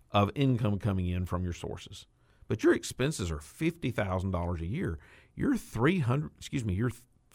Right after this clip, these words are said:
thirty thousand dollars per year short. How do you make that up?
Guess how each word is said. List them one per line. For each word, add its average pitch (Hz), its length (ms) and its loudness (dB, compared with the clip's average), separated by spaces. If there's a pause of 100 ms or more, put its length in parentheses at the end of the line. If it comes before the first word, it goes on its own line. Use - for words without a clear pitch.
(160)
thirty 175 300 6
thousand 104 400 2
dollars 95 420 2
per 160 180 0
year 104 220 2
short. 117 420 2 (460)
How 139 220 4
do 202 60 2
you 165 100 2
make 87 260 0
that 113 220 0
up? - 180 -2